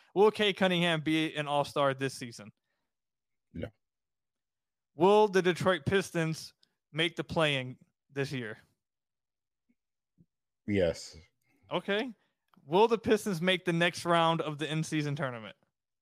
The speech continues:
Speaker 2: No.
Speaker 1: Will the Pistons win forty games?
Speaker 2: No.
Speaker 1: Will Cade win Most Improved Player of the Year?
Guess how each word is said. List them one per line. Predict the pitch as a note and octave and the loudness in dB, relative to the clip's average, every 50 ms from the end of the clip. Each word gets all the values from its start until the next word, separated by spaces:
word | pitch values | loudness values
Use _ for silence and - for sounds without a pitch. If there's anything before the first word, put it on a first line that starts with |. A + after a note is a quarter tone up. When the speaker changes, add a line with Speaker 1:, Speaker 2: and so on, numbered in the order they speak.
| _ _ _ _ _ _ _ _ _ _ _ _ _ _ _ _ _ _ _ _ _ _ - | _ _ _ _ _ _ _ _ _ _ _ _ _ _ _ _ _ _ _ _ _ _ -16
Speaker 2:
No. | D#2+ D2+ D2+ C2+ B1+ - - _ _ _ _ _ _ _ _ _ _ _ _ _ _ _ _ _ _ _ _ _ - | -12 -10 -8 -8 -8 -10 -14 _ _ _ _ _ _ _ _ _ _ _ _ _ _ _ _ _ _ _ _ _ -4
Speaker 1:
Will | C#3+ E3+ F#3+ | 2 2 4
the | F#3 G3+ | 4 4
Pistons | - - G3 F#3+ F#3 - F#3+ D#3+ D3 | 4 4 4 4 2 0 -2 -2 0
win | D#3+ E3+ E3+ E3 | 0 0 0 0
forty | - - E3 E3+ E3 D#3+ D3+ | 0 0 2 4 4 2 0
games? | C#3 D3 C3+ B2 A2 C3 - - _ _ _ _ _ _ _ _ _ _ _ _ _ _ _ _ _ _ _ _ _ _ _ _ _ _ _ _ _ _ _ _ _ _ _ _ _ _ _ _ _ _ _ _ _ _ _ _ _ _ _ _ _ _ _ _ _ _ _ _ _ _ _ _ _ _ _ - | 0 -4 -6 -6 -8 -12 -14 -18 _ _ _ _ _ _ _ _ _ _ _ _ _ _ _ _ _ _ _ _ _ _ _ _ _ _ _ _ _ _ _ _ _ _ _ _ _ _ _ _ _ _ _ _ _ _ _ _ _ _ _ _ _ _ _ _ _ _ _ _ _ _ _ _ _ _ _ -6
Speaker 2:
No. | - - G2+ F#2+ F2+ E2+ D#2+ - - - - - _ _ _ _ _ _ _ _ _ _ _ _ _ _ _ _ _ _ _ | -4 -2 0 2 2 0 -2 -4 -12 -20 -20 -20 _ _ _ _ _ _ _ _ _ _ _ _ _ _ _ _ _ _ _
Speaker 1:
Will | - E3 F#3+ F#3+ | 0 2 2 2
Cade | - G3 G3+ G3 F#3+ F3+ | 2 2 2 2 2 2
win | F3 F#3 F#3+ F3+ F3 | 2 2 2 2 2
Most | E3 E3+ F3 - F#3 | 2 2 2 2 0
Improved | E3+ D#3 - E3+ D#3+ - | -4 0 0 -2 -2 0
Player | - E3 D#3+ D#3 | 0 2 2 2
of | D#3 C#3+ | 0 -2
the | C#3 C3+ | -4 -8
Year? | C3 B2 G#2+ - | -8 -10 -12 -14